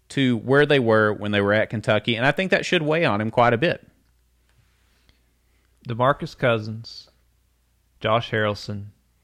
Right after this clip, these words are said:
Speaker 2: Anthony Davis, Nerlens Noel, Willie Cauley-Stein,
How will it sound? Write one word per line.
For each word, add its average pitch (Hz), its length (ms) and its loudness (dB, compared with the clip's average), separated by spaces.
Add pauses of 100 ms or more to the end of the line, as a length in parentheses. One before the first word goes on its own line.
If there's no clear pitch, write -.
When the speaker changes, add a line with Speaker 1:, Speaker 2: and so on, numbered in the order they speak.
(400)
Speaker 2:
Anthony 117 400 -4
Davis, 104 720 -4 (760)
Nerlens 131 420 -2
Noel, 110 600 0 (1500)
Willie 131 240 0
Cauley-Stein, 117 920 0